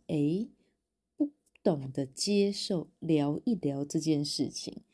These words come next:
他就再一次的拒绝了申请。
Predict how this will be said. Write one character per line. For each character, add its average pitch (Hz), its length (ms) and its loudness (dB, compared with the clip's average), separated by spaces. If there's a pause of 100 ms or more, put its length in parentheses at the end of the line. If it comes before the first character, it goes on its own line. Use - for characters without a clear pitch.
(340)
他 - 40 -8
就 294 220 0
再 403 320 -2
一 277 80 0
次 277 260 -4
的 214 140 -2
拒 240 240 -4
绝 165 180 -4
了 160 140 -2
申 190 320 -2
请。 - 260 -8